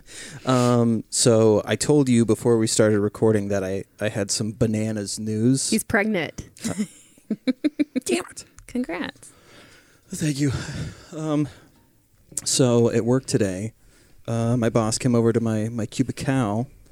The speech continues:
Speaker 1: and he was like, "Did you, did you do the voiceover for our commercial?" <laughs> And I was like, "What? No."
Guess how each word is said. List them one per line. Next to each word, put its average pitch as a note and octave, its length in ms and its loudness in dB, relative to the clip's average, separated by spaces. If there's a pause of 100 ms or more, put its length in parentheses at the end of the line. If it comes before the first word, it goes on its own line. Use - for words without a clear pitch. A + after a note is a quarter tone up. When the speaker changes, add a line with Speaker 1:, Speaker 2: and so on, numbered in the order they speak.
(500)
Speaker 1:
and A2+ 720 -4
he - 140 -4
was A#2+ 140 0
like, A2 300 -10 (460)
"Did C#3+ 220 -8
you, G4+ 240 0 (380)
did F3+ 120 -4
you F#4 320 2
do - 80 -
the G3 60 2
voiceover E3 540 2
for E3+ 140 0
our C#3 60 0
commercial?" B2 560 -4 (520)
<laughs> - 0 -
And - 1160 -6
I - 60 -12
was - 120 -8
like, - 120 -14
"What? F#3+ 240 -12
No." G#3 380 -6